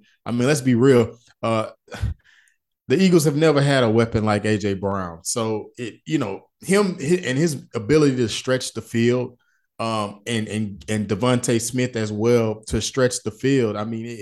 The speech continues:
it makes the world of difference uh, this team is looking really scary. Um, I know I have a couple of Eagles fans that's, that's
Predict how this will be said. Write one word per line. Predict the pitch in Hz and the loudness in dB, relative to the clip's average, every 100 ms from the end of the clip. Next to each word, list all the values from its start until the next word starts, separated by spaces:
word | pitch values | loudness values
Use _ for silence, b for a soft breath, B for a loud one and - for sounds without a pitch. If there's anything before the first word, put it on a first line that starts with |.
| 113 | -6
it | 120 | -4
makes | 151 139 | -4 -4
the | 110 | -4
world | 104 123 123 | 2 4 4
of | 107 | 4
difference | 104 120 117 107 - b b - | 2 2 -2 -8 -10 b b -4
uh, | 107 107 - | -2 -2 -6
this | 107 110 139 143 | -16 0 2 2
team | - 160 139 | 2 2 2
is | 110 | 2
looking | 120 120 | 0 0
really | 107 117 113 | 2 2 2
scary. | - 110 110 107 110 - _ | 0 -2 0 0 -4 -10 _
Um, | - 107 104 104 B B B | -12 -8 -8 -10 B B B
I | 107 | 2
know | 127 123 | 4 6
I | |
have | 127 117 | 4 2
a | |
couple | 113 139 117 | 0 0 0
of | 101 | -2
Eagles | 113 113 110 | -4 -2 -4
fans | - 120 120 117 107 | -4 -4 -2 -2 -4
that's, | 110 107 98 | -4 -4 -4
that's | 110 104 - | -4 -4 -6